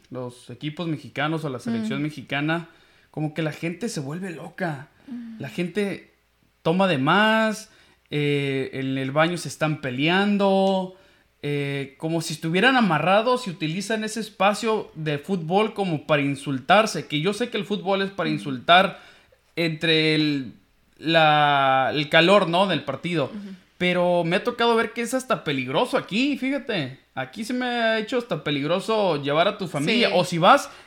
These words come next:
Speaker 1: entra y salte rápido. Nos
Speaker 2: Antes
Speaker 1: ha
Speaker 2: de
Speaker 1: tocado
Speaker 2: que,
Speaker 1: escuchar
Speaker 2: antes de que
Speaker 1: aquí
Speaker 2: termine.
Speaker 1: en las, en las porras, una vez, qué curioso, fíjate, vinieron una vez, creo que era el América contra Morelia.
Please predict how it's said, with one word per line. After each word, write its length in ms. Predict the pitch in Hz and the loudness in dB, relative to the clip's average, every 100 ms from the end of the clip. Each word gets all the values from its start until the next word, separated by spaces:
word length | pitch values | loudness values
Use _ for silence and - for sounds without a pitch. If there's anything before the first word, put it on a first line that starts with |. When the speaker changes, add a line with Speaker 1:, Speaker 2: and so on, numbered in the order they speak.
| _ | _
Speaker 1:
entra 640 | 170 233 240 277 320 330 - _ _ | 4 4 6 6 6 2 -8 _ _
y 140 | - 143 | -8 -8
salte 440 | - 170 233 214 | 4 6 6 2
rápido. 520 | 147 147 - 123 110 - _ _ | 2 2 0 -6 -8 -14 _ _
Nos 420 | - 110 123 127 226 | -12 -8 -4 -2 2
Speaker 2:
Antes 0 | |
Speaker 1:
ha 180 | - 240 | 4 4
Speaker 2:
de 60 | 240 | 6
Speaker 1:
tocado 160 | 196 233 | 6 6
Speaker 2:
que, 140 | 220 208 | 4 6
Speaker 1:
escuchar 400 | 202 226 294 - - | 6 6 4 -6 -12
Speaker 2:
antes 200 | 220 226 | -6 0
de 60 | |
que 40 | 151 | 0
Speaker 1:
aquí 100 | - | 2
Speaker 2:
termine. 500 | 202 226 220 226 226 196 | 0 2 0 -2 -4 -6
Speaker 1:
en 160 | 151 151 | -2 2
las, 480 | 143 143 131 - - | 2 0 -6 -16 -8
en 100 | 135 | -6
las 140 | 135 | -6
porras, 520 | - 156 190 233 262 - | -2 2 4 4 0 0
una 160 | 151 | 2
vez, 280 | 170 175 - - - - | 2 0 -6 -18 -20 -10
qué 100 | 151 | -2
curioso, 340 | 160 165 151 | 0 0 -2
fíjate, 320 | 156 151 131 | -2 -4 -2
vinieron 280 | 127 135 147 | -2 0 2
una 140 | 151 156 | 2 0
vez, 400 | 147 123 - - _ _ _ _ _ _ _ | 0 -4 -10 -18 _ _ _ _ _ _ _
creo 180 | 147 143 | -6 -2
que 100 | 160 | 0
era 140 | 147 | 2
el 80 | 151 | 2
América 440 | 135 135 160 160 160 | 2 2 0 -2 -4
contra 300 | 135 123 127 | -4 -2 -2
Morelia. 580 | 123 143 165 151 127 | 0 0 0 0 -2